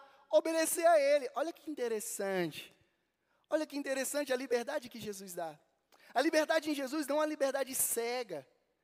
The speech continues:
que te sequestra o intelecto e você emburrece e obedece sem entender. Não, Jesus, ele te dá a tua liberdade. Ele diz, "Você é livre, e você é livre pra decidir por Ele.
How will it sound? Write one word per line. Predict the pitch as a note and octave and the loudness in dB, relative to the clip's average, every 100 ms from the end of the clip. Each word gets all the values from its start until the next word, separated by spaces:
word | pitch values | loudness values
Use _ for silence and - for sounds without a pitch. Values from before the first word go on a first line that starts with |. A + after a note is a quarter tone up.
| _ _ _ | _ _ _
que | B3+ - | -10 -8
te | B3+ | -4
sequestra | - B3+ A#3+ A#3+ B3 - A#3+ | 2 0 2 0 0 2 2
o | A#3+ | 2
intelecto | A#3+ A#3+ A3+ A3 A#3+ A3+ - G3 D#3+ _ _ | -4 -2 0 0 0 -4 -8 -10 -10 _ _
e | G#3+ | -10
você | G#3 A#3 - B3 B3 A#3 G3 - | -2 -2 4 6 8 6 0 -10
emburrece | A3+ A3+ A3+ G#3+ G#3+ A#3+ B3 B3 - G3 - _ _ - | -8 -6 -4 -4 -4 -2 -2 -4 -6 -10 -14 _ _ -14
e | A#3 A#3+ A#3 A#3 A3+ A3+ | -10 -8 -8 -8 -2 0
obedece | A#3+ A#3 A3+ A#3 B3 B3 A#3+ A3+ - _ _ | 2 0 0 2 2 0 -6 -12 -16 _ _
sem | - B3+ B3 | -6 -4 -4
entender. | A#3+ A#3 A3 A3 G#3 | -6 -6 -2 -2 -2
Não, | A3 B3 A#3+ G3 - _ _ F#3 | -4 -6 -6 -10 -16 _ _ -8
Jesus, | F#3+ A3+ | -8 -6
ele | A3+ | -8
te | A3 A3 | -8 -6
dá | G#3 | -4
a | G#3 | -4
tua | A3+ | -6
liberdade. | A#3 A3 A3+ G#3+ F#3 F#3+ - - - | -10 -8 -8 -8 -10 -10 -12 -20 -20
Ele | F3+ F3+ | -20 -16
diz, | G3+ | -14
"Você | G#3 - | -12 -10
é | A3 | -10
livre, | F#3 G#3 G3 E3 _ _ _ | -12 -14 -16 -18 _ _ _
e | F3 | -10
você | F#3 - | -8 -6
é | |
livre | G3 G3+ G#3+ | -6 -8 -8
pra | G3+ | -8
decidir | F3+ F#3+ - F#3 F3+ | -8 -10 -10 -14 -18
por | - F#3 | -14 -14
Ele. | C#3 C#3+ | -12 -18